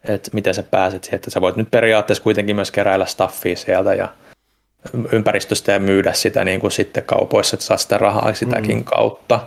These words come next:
Speaker 2: Mä myös
Speaker 1: Mut
Speaker 2: ymmärrän,
Speaker 1: tässä
Speaker 2: että
Speaker 1: niinku
Speaker 2: tai sano vaan.
Speaker 1: niin, tässä nyt on enemmän se, että kuitenkin, että, että siinä missä niinku ykkönen oli se, että siinä oli se Santa Destroyn kaupunki, missä se
Speaker 2: Mm.
Speaker 1: niinku, mikä oli periaatteessa tyhjä kulissi ja,
Speaker 2: Mm.
Speaker 1: ja sen takia ne sitten hylkäsi sen kakkosessa niinku sillä, että se oli enemmän valikkopohjainen, niin tää nyt on vähän niinku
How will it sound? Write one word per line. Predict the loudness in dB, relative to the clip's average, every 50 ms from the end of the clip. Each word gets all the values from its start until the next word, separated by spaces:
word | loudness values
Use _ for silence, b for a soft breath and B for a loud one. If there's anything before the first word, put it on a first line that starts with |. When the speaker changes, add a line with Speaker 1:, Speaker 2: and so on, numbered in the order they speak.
| B B B B _ _ _ _ -6
Speaker 2:
Mä | -2 0
myös | 0 0 0 0
Speaker 1:
Mut | 2
Speaker 2:
ymmärrän, | 2 2 2 2 2
Speaker 1:
tässä | 2 2 2
Speaker 2:
että | 2 2 0
Speaker 1:
niinku | -2 -2 -4 _ _
Speaker 2:
tai | -6 -4 -4
sano | -2 -4 -4
vaan. | -6 -8 -10 _ _ _ _ _ _ _ _ _ _ _ _ 0
Speaker 1:
niin, | 0 0 2
tässä | 2 0 0 0
nyt | 2 4
on | 4 6
enemmän | 6 4 2 2 2 2
se, | 4 4 4
että | 2 2 0
kuitenkin, | 0 0 2 2 0 -2 -2 -2
että, | -2 -2 -2
että | -2 0
siinä | 0 0 2
missä | 2 0 0 0 0
niinku | 0 2 4 4
ykkönen | 4 4 4 2 2 2 2 4 4
oli | 4 4 4 4
se, | 4 4 6 4
että | 4 2 0
siinä | -2 -2 0
oli | 0 0
se | 0 0 -2 -2 -6 _ _ _ -8 -2
Santa | 0 0 0 0 0 0
Destroyn | 0 0 0 0 2 2 2 2 2
kaupunki, | 2 2 4 4 4 2 0 -2 -2 -2
missä | -2 -2 0 0
se | 0
Speaker 2:
Mm. | 0
Speaker 1:
niinku, | -2 -2 -2
mikä | -2 -2 0 2
oli | 2 2
periaatteessa | 2 2 2 2 2 2 0 -2 -2 0
tyhjä | 0 2 4 4 4 2
kulissi | 2 2 2 4 4 4 2 0 0 0 2 4
ja, | 4 4 4 2 0 -4
Speaker 2:
Mm. | -4 -4
Speaker 1:
ja | -2 -2
sen | -2 -2 0
takia | 0 0 0 0 0
ne | 0 0
sitten | 0 0 0 2
hylkäsi | 2 4 2 2 2 0 -2 -2
sen | -2 0
kakkosessa | 0 0 0 0 0 -2 0 0 0 -2 0 0 0 0 0 0
niinku | -2 -2 -2 0
sillä, | 2 2 2
että | 2 0 0
se | 0
oli | 2
enemmän | 2 2 0 0 0 0
valikkopohjainen, | 2 0 0 0 -4 -6 -6 -2 0 2 2 2 0 0
niin | 0 0
tää | 0 0
nyt | 2 0
on | 0 2
vähän | 2 0 0 -2
niinku | -6 -6 -6 -8 -10 -12